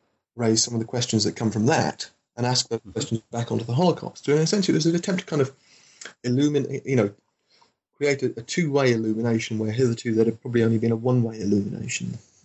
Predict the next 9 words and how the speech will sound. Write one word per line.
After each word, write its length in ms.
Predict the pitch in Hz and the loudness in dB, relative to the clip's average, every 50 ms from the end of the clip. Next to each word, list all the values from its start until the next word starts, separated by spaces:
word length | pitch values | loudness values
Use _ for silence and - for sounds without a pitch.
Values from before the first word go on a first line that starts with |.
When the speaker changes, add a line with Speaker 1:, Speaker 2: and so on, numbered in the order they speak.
| _ _ _ _ _ - - - | _ _ _ _ _ -14 -4 0
Speaker 1:
Um, 600 | 113 113 113 113 113 110 107 113 110 113 117 120 - _ _ _ _ _ _ - - - | 2 4 4 6 6 4 4 4 4 4 2 2 0 _ _ _ _ _ _ -18 -12 -6
and, 320 | 123 123 123 123 127 123 | -2 0 0 0 0 0
and, 220 | 120 - 131 135 123 | 0 0 2 2 4
and 140 | 117 131 139 | 4 4 4
the 80 | 147 | 4
Armenian, 540 | 151 160 151 156 170 175 170 156 151 131 123 | 2 2 2 2 2 2 4 4 2 2 2
well, 180 | 147 135 110 113 | 0 0 0 -2
we, 80 | 113 - - | -4 -8 -6
um, 360 | 120 120 117 123 127 123 120 | -4 -4 -4 -4 -8 -14 -18